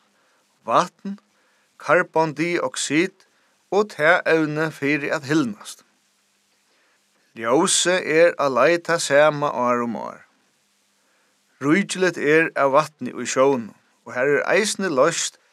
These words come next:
karbondioxid, so tað einasta sum avmarkar gróðurin um summarið eru tærevnini. Um veturin er eingin gróður, tí tá er ov lítið ljós.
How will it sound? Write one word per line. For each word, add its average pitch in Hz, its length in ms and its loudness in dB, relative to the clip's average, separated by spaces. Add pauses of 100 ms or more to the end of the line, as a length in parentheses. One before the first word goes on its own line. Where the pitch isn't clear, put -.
(160)
karbondioxid, 156 1120 0 (360)
so 139 160 -4
tað 139 200 -2
einasta 202 480 2
sum 196 200 -4
avmarkar 160 640 2
gróðurin 143 440 2
um - 140 -14
summarið 180 640 0 (400)
eru 147 380 0
tærevnini. 131 800 -2 (1900)
Um 202 200 0
veturin 185 560 2
er 165 160 -2
eingin 175 400 0
gróður, 135 540 2 (100)
tí 131 160 -8
tá 170 240 0
er 170 240 -2
ov 160 120 -2
lítið 147 420 -2
ljós. 76 460 -12